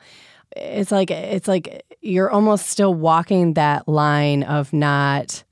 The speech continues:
overdoing it or hitting the hammer, <laughs> like, hitting people over the head with a hammer, hammer about it, but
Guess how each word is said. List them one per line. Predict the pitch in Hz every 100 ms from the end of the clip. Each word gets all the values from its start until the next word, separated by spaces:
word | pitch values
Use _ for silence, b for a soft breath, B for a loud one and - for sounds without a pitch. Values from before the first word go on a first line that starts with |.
| -
overdoing | 185 190 214 214 254 262
it |
or | 196
hitting | 147 165 190 185 175
the |
hammer, | 139 156 175 165 208
<laughs> |
like, | 180 147
hitting | 202 190
people | 185 190 180
over | 165 165
the | 160
head | 156
with | 165 151
a |
hammer, | 156 156 165 180 185
hammer | 180 165 165 180
about | 175 180 180
it, | 202 208
but | 170